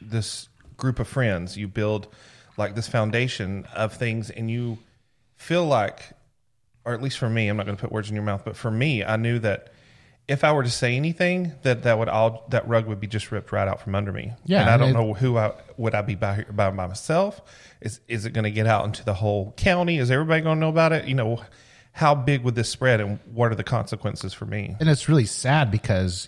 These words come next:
Speaker 2: I mean, I was good at what I was doing, and you were good at what you were doing, but we had this secret that if someone just knew our sin or whatever, then it would just be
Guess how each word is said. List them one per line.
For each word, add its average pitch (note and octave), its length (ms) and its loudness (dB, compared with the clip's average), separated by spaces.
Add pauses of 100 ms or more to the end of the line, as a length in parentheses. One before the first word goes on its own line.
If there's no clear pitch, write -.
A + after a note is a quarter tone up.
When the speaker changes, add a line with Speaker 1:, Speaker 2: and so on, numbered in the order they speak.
(160)
Speaker 2:
I G2 60 0
mean, G2 320 2 (1200)
I A#2 160 4
was C#3 200 6
good A2 220 2
at - 80 0
what G2 160 2
I F2+ 120 4
was F2 200 0
doing, F2+ 520 0 (220)
and G2+ 160 2
you A2+ 260 4
were B2 160 4
good F2 240 0
at E2 160 0
what F2 180 0
you F2+ 140 0
were E2+ 100 -2
doing, E2+ 480 -2 (400)
but G2 300 0
we G2 80 0
had F#2+ 240 0
this F2 140 -4
secret G#2 480 0
that F2+ 140 0
if F2 140 0
someone F#2+ 360 0
just F2+ 200 -4
knew G#2 320 4
our F2+ 320 -2
sin G2+ 560 2
or F2 200 0
whatever, F2+ 580 0 (420)
then F2+ 460 0
it F#2 240 -6
would F2 120 -6
just E2+ 260 -6
be E2 420 -4